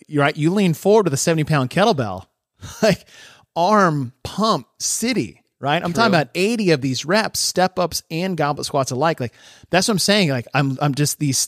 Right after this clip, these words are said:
Speaker 1: these last two legless rope climbs, as we're talking through it, are making more and more, um, not making more sense, but, like, are just increasing in difficulty at the speed you're gonna have to go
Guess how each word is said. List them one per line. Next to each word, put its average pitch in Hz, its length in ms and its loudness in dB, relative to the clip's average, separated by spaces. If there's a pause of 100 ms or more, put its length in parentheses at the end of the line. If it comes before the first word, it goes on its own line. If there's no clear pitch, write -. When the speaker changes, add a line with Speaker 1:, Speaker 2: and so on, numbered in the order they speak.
Speaker 1:
these 131 220 -2
last 180 400 0
two 196 260 -2
legless 151 360 0
rope 139 180 2
climbs, 123 320 -2
as 120 200 -2
we're 110 120 -4
talking 135 380 -2
through 120 260 -2
it, 101 200 -6 (480)
are 143 140 4
making 139 360 0
more 147 340 2
and 143 160 0
more, 131 680 2 (880)
um, 107 540 -2 (280)
not 135 180 -4
making 117 320 0
more 107 220 -2
sense, 135 420 0
but, - 180 -8
like, 101 320 -4
are 120 160 2
just 139 320 0
increasing 165 800 2
in 135 140 2
difficulty 151 760 0
at 143 160 -4
the 131 100 0
speed 160 640 2
you're 131 180 4
gonna 131 240 0
have 127 300 0
to 123 80 0
go 117 520 0